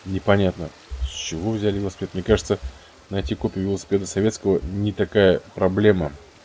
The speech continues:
сейчас. А, вот тот самый ларек, но тут стоит робот, и робот продает прохладительные напитки и мороженое.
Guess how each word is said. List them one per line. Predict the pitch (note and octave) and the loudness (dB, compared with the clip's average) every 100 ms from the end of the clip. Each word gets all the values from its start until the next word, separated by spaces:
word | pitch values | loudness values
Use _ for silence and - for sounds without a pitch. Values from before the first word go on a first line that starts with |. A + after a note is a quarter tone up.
| - - - - - - - - - | -20 -20 -20 -20 -20 -20 -20 -20 -16
сейчас. | - - - D2 - - - - - - - - - - - - - | -16 -12 -10 -8 -8 -10 -12 -20 -20 -14 -14 -14 -18 -20 -20 -20 0
А, | C#3 F3 A#2 - - - - - - | 10 10 10 6 -8 -20 -16 -14 -4
вот | A#2+ F#3 F#3 | 8 10 12
тот | F#3 - | 8 10
самый | F3 D#3 | 10 12
ларек, | C#3 C#3 G3+ G3 | 12 12 12 12
но | C3+ | 4
тут | D3 D3+ | 2 0
стоит | - D3 C#3 | 6 6 10
робот, | D#3 B2 F#2 F2+ | 8 8 2 6
и | |
робот | A2+ D3+ C#3+ - | 8 8 4 2
продает | A2+ A2 F#2+ A2 D#3+ - - - - - - - - - - - - - - - - - - - - - | 0 4 6 8 6 2 -14 -20 -20 -20 -20 -20 -20 -20 -20 -20 -20 -20 -20 -20 -20 -20 -20 -20 -20 -14
прохладительные | F#2+ - F#2 A#2 G#2 F#2+ | -12 -6 -6 -4 -6 -4
напитки | F2 C3 - - | -4 -6 -10 -10
и | A2 | -4
мороженое. | A#2 G#2 F2+ D#2+ D2 C#2+ | -2 -2 -2 -8 -8 -12